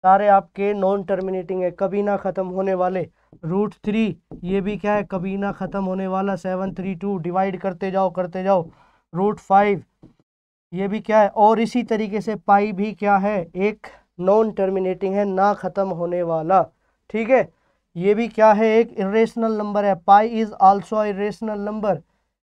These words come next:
इसकी वैल्यू थ्री पॉइंट वन फ़ोर वन सिक्स, ऐसे करते जाओ, ठीक है। याद रहेंगी ये बात, ये बस आपको नॉलेज के लिए पता होना चाहिए डेफिनेशन के तौर पे, ठीक है।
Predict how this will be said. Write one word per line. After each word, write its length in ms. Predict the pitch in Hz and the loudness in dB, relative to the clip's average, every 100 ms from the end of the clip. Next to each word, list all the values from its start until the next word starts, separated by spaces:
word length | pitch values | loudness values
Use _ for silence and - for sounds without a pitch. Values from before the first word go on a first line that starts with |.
| _ | _
इसकी 280 | 196 185 220 | -10 -6 -6
वैल्यू 300 | 208 208 220 | -4 -4 -6
थ्री 280 | 220 208 214 175 | -6 -8 -8 -4
पॉइंट 380 | 202 208 208 175 | -2 -2 -4 -6
वन 320 | 190 202 202 | -4 -4 -8
फ़ोर 400 | - 196 202 196 | -6 -2 -2 -2
वन 280 | 190 202 202 | 0 -2 -4
सिक्स, 380 | 170 196 196 - | -6 -6 -6 -6
ऐसे 260 | 196 202 190 | -6 -6 -6
करते 320 | 190 170 180 | -6 -6 -4
जाओ, 200 | 170 165 - _ _ _ _ | -2 -2 -6 _ _ _ _
ठीक 120 | 233 | 2
है। 220 | 254 175 - _ - _ _ _ _ _ _ _ _ _ _ _ _ _ 175 | 4 4 0 _ -20 _ _ _ _ _ _ _ _ _ _ _ _ _ 2
याद 240 | 214 233 | 2 4
रहेंगी 260 | 233 240 254 | 2 2 2
ये 100 | 247 | 6
बात, 320 | 240 247 - _ - | 6 6 2 _ -8
ये 180 | 214 269 | -2 2
बस 220 | 269 262 | 2 4
आपको 260 | 254 247 247 | 2 4 0
नॉलेज 300 | 226 226 214 | 0 -2 -2
के 120 | 226 | -2
लिए 80 | 214 | -2
पता 200 | 202 202 | -2 0
होना 180 | 190 185 | 2 0
चाहिए 320 | 185 190 214 208 _ _ _ _ _ _ - | -2 -2 -2 -4 _ _ _ _ _ _ -2
डेफिनेशन 580 | 208 220 220 220 214 202 | 0 2 2 0 -2 -4
के 140 | 202 | -4
तौर 220 | 170 170 151 | 0 0 -2
पे, 160 | 135 | -6
ठीक 460 | 113 _ _ - 220 | -14 _ _ -8 -2
है। 180 | 202 | -2